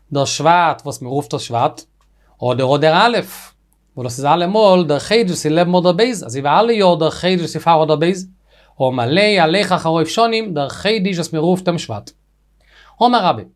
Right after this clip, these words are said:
עשריק בת שישית שנכנסו לשביס. דאס הייסט, די חנותה געווען די זעקסטע יאר, און די לקיטה געווען די זיבעטע יאר. פטורה מן המעשר, און פטורה מן הביור.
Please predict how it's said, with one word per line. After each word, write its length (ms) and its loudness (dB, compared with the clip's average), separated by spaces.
עשריק 580 -2
בת 280 0
שישית 560 -2
שנכנסו 800 -2
לשביס. 640 -4
דאס 180 -6
הייסט, 160 2
די 80 -2
חנותה 500 0
געווען 300 0
די 80 -4
זעקסטע 360 -4
יאר, 260 0
און 100 0
די 100 2
לקיטה 380 0
געווען 200 -2
די 80 -2
זיבעטע 340 0
יאר. 120 2
פטורה 380 2
מן 160 0
המעשר, 500 2
און 140 -4
פטורה 320 0
מן 160 0
הביור. 400 2